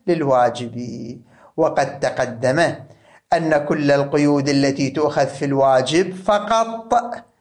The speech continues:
يلزم أن تكون اختيارية لأنها قيود امتثال. فبهذا نبرهن،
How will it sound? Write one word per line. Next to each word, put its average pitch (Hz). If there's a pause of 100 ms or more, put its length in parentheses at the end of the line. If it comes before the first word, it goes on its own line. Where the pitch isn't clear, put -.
(140)
يلزم 139
أن 127
تكون 185
اختيارية 131
لأنها 127
قيود 143
امتثال. 233 (1700)
فبهذا 180
نبرهن، 143